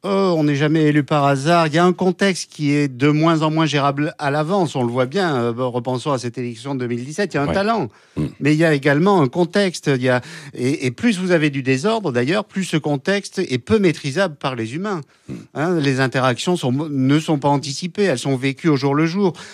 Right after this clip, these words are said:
Speaker 1: À partir de ce moment-là, euh, si on arrive au pouvoir et qu'on oublie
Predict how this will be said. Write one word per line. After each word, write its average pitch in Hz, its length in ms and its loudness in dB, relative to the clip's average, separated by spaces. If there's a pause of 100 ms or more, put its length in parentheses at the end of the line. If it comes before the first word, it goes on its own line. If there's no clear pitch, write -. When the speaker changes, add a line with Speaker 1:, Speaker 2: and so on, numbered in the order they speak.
(100)
Speaker 1:
À 131 80 -4
partir 170 340 -2
de 156 120 0
ce - 140 -4
moment-là, 131 520 0 (480)
euh, 127 500 2 (760)
si 185 400 -4
on 160 280 2
arrive 160 280 -2
au 170 60 0
pouvoir 160 300 -2
et 127 60 -2
qu'on 123 200 -2
oublie 196 440 0